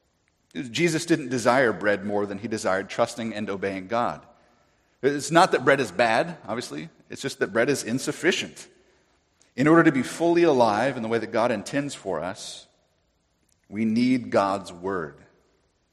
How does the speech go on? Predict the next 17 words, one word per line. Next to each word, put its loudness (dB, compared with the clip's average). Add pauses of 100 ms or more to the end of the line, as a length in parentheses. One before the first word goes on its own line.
(680)
So, -6
unlike 0
Israel, -2
who -10
did -6
not 4
trust 2
God 4
to -14
provide 2
for -4
them -10
in -8
the, -8 (140)
in -8
the -10
wilderness, -6